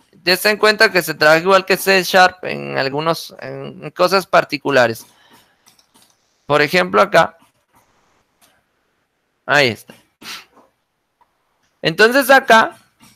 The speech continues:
lo que estoy haciendo es que estoy generando un número aleatorio, pero me lo marca como error porque debo importar,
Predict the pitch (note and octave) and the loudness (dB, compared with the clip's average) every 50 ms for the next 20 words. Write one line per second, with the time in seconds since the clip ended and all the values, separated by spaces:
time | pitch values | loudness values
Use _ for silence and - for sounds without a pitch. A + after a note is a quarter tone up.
0 | _ _ _ _ _ _ _ _ _ _ _ _ _ _ _ _ _ _ _ _ | _ _ _ _ _ _ _ _ _ _ _ _ _ _ _ _ _ _ _ _
1 | _ _ _ _ _ _ _ _ _ _ _ _ _ _ _ _ - - _ _ | _ _ _ _ _ _ _ _ _ _ _ _ _ _ _ _ -20 -20 _ _
2 | _ _ _ _ _ _ _ _ D3 E3 F#3 F#3 - F#3+ F3+ - - - A3 A#3 | _ _ _ _ _ _ _ _ -2 0 0 2 2 0 -2 0 0 2 4 4
3 | A#3+ A3+ F#3+ G#3+ A3+ A#3 A#3+ B3 A3+ - - F3 D#3 - F#3 G3+ F#3+ G#3 G3+ F#3+ | 4 4 4 2 2 2 2 2 2 2 0 -4 -2 0 0 0 0 0 0 2
4 | F3 D#3+ D#3 D#3+ E3+ F3+ F#3 F#3+ F#3+ G3 G3 G3+ G3+ G3+ F#3+ F3+ F3 D3+ C#3+ C#3 | 2 4 4 4 2 2 -2 -2 -2 -2 0 2 2 4 4 4 4 4 2 2
5 | - - G3 G3 F3+ E3 D3+ D3+ D3+ D#3 - _ G3+ G#3+ A3 A3 A3+ - - - | 2 2 2 4 4 2 0 -2 -4 -6 -4 _ 2 4 4 4 4 2 0 -2
6 | E3+ E3+ D#3+ D#3+ D#3 D3+ D#3 E3 F3 F#3+ - - G3 F#3 F#3 F3+ E3+ E3 E3 G3 | -2 -2 0 2 0 2 2 2 2 2 2 0 0 0 0 0 2 2 2 2
7 | A3 G#3+ G#3+ G#3 F#3 - - F#3 F3 F#3 G3 G3+ A3 A3+ G#3+ G3 - - F#3+ F3+ | 2 2 2 0 0 0 0 0 2 2 2 2 2 0 0 -2 0 2 2 2
8 | F3 - - - G3+ G#3 A3 A3 G3+ G3+ F#3+ | 2 0 0 2 4 4 4 2 0 -6 -12